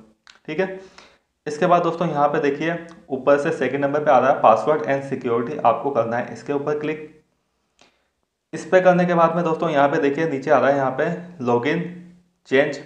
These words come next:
password, आपको इस पे click करना है। इसके बाद दोस्तों यहाँ पे आपका जो current पा-, password है वो आपको यहाँ पे पहले enter कर देना है। जो मेरा current password है मैं यहाँ पे enter कर देता हूँ।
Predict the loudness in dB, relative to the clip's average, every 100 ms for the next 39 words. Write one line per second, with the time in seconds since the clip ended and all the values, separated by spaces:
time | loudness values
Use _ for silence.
0 | 2 2 4 0 -2 -6 -6 0 0 0
1 | -8 -8 -6 -6 -4 -2 -2 0 -4 -8
2 | -12 -20 _ _ _ _ -6 -2 2 2
3 | 2 -2 0 0 2 0 0 -2 0 4
4 | 4 2 -2 -6 0 2 2 2 0 2
5 | 4 4 4 -2 -4 -6 -6 -4 -2 -2
6 | -4 -4 -4 -2 0 0 -2 -2 -2 -4
7 | -2 -2 -2 0 0 0 -4 -6 -6 -4
8 | -6 -6 -8 -4 -4 -4 -4 -6 -8